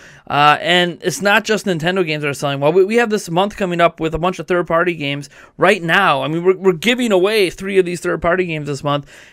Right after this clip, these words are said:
and I have a feeling these third-party games are gonna sell very, very well heading into this holiday season. And if that's the case, E A is just gonna miss the boat entirely. Ah, it's just, it's frustrating. It's really, really frustrating.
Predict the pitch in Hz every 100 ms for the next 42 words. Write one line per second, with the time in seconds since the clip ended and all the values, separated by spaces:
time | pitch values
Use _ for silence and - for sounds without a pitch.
0 | - 156 165 - 294 240 170 226 214 175
1 | 185 185 180 175 165 170 185 214 202 175
2 | 185 170 - 185 165 139 156 208 208 190
3 | 175 160 156 151 151 - - - 196 190
4 | 180 165 160 156 143 - 160 156 143 135
5 | - - 202 175 156 143 - - - 185
6 | 175 175 214 - 165 202 196 175 - 214
7 | 202 196 165 170 - 156 143 147 175 -
8 | 151 143 151 160 - 143 139 - - -
9 | 226 262 220 151 127 - - - - -
10 | _ _ - 208 208 - - - - -
11 | - 170 208 262 240 - _ _ _ _
12 | - 202 - 202 - 143 123 120 - _
13 | _ _ _ - 226 285 330 311 247 190
14 | 160 135 - 120 113